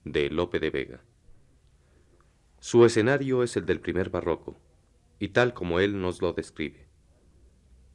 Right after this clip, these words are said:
Se sirvió de tramoyas, ruidos, nubes,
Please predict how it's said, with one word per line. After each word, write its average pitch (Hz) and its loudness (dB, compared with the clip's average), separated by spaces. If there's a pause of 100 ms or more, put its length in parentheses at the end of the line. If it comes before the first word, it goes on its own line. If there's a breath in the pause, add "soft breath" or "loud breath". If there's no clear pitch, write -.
(160)
Se - -2
sirvió 110 0
de 120 -2
tramoyas, 80 -8 (180)
ruidos, - -6 (180)
nubes, - -6